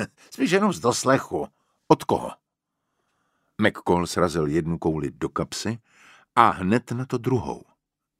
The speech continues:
"Ale, děčo, ne, vždy znáš Edinburgh stejně dobře jako já. Každý ví, jak to tu s, s teploušema chodí." "No, jak jsi říkal, Tony,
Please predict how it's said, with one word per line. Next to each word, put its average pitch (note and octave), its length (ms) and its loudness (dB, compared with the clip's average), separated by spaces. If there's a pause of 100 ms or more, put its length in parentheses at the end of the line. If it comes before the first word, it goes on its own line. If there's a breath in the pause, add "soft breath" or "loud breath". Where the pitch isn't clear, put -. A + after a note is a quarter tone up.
"Ale, D#2+ 240 4
děčo, C#2+ 460 -2
ne, D#2+ 540 0
vždy F2 280 -4
znáš A2 320 2
Edinburgh A2 420 0
stejně A2+ 320 0
dobře A#2+ 220 0
jako C3 240 0
já. E3 480 -2 (800 soft breath)
Každý F#3 400 2
ví, D3 240 4
jak C#3+ 180 4
to G#2+ 120 -2
tu F2 140 -4
s, - 160 -6 (260 soft breath)
s - 100 -14
teploušema - 580 -2
chodí." B1+ 520 -8 (640)
"No, E2 200 -4
jak A2 260 -4
jsi - 160 2
říkal, G#2 400 0
Tony, D#2+ 440 -2